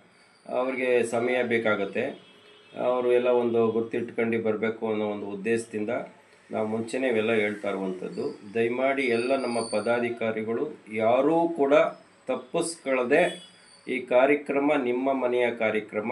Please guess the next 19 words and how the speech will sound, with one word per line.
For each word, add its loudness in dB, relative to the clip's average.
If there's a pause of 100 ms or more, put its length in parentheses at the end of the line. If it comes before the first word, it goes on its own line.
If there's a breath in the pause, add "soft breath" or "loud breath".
(140)
ನಿಮ್ಮ -2
ಕಾರ್ಯಕ್ರಮ. -2 (380)
ಹಂಗಾಗಿ 2
ಪ್ರತಿಯೊಬ್ಬರಿಗೂ -4
ಅವ್ರದ್ದೇ -2
ಆದ 0
ಗೌರವ 0
ಇರುತ್ತೆ. -4 (240)
ಇಲ್ಲಿ 0
ಯಾರೂ 4
ಮೇಲು -2
ಕೀಳು -2
ಅನ್ನೋ -2
ಶಬ್ದ -8 (140)
ಖಂಡಿತ -6
ಇರಲ್ಲ. -2
ಇಲ್ಲಿ -2
ಎಲ್ಲರೂ -2
ಸಮಾನರೇ. -4